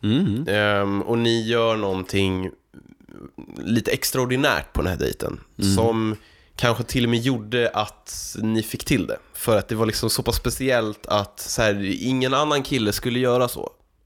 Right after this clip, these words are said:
Speaker 2: i hennes upplevelse.
Speaker 1: Okej,
Speaker 2: Är du med?
Speaker 1: ja,
Speaker 2: Ja.
Speaker 1: ja, ja, jag förstår verkligen.
Speaker 2: Ja. Och sen så, eh, liksom blev det bra, fint så här, men sen så gjorde ni slut, eller det liksom rann ut sand, eller vad det nu som hände.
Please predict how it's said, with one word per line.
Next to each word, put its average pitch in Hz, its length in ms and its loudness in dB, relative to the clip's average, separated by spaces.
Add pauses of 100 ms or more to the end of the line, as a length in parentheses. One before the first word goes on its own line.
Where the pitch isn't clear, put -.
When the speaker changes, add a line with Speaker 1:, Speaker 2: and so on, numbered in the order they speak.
(140)
Speaker 2:
i 107 100 4
hennes 90 280 0
upplevelse. - 480 -2 (340)
Speaker 1:
Okej, 127 180 2
Speaker 2:
Är 127 40 4
du 131 60 2
med? 123 180 2
Speaker 1:
ja, 113 100 -6
Speaker 2:
Ja. 156 360 4
Speaker 1:
ja, 165 180 2
ja, 127 100 4
jag 139 180 2
förstår 135 220 -2
verkligen. 101 540 0
Speaker 2:
Ja. 104 220 2 (220)
Och 131 80 2
sen 165 180 4
så, 175 300 0
eh, 156 300 2
liksom 135 580 0
blev 156 260 2
det 143 240 2
bra, 135 400 0
fint 127 340 -2
så - 140 -2
här, 107 80 4
men 117 180 2
sen 120 140 -2
så 123 160 0
gjorde 120 380 2
ni 110 100 2
slut, 107 400 0
eller 101 200 2
det 101 160 2
liksom 101 320 0
rann 101 160 4
ut 95 100 -2
sand, 95 280 0
eller 95 120 0
vad 101 160 4
det 98 60 2
nu 95 120 0
som - 200 -2
hände. 92 340 2